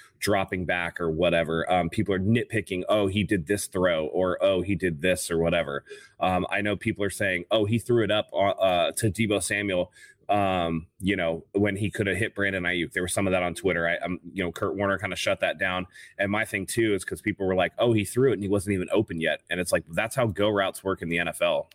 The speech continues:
Like, that, that's how that works. You either you know, you have to throw it when he's, you know, when he's, uh, even. So, uh, God, there's a, there's a term for it too.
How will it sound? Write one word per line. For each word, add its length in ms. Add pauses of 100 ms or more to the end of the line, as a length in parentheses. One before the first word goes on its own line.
(100)
Like, 240
that, 220
that's 200
how 100
that 160
works. 300
You 120
either 500 (760)
you 160
know, 160 (100)
you 160
have 220
to 100
throw 400
it 180 (200)
when 240
he's, 560 (260)
you 80
know, 80
when 120
he's, 220 (160)
uh, 440 (800)
even. 420
So, 340 (160)
uh, 340 (320)
God, 240
there's 200
a, 60
there's 240
a 60
term 240
for 220
it 100
too. 320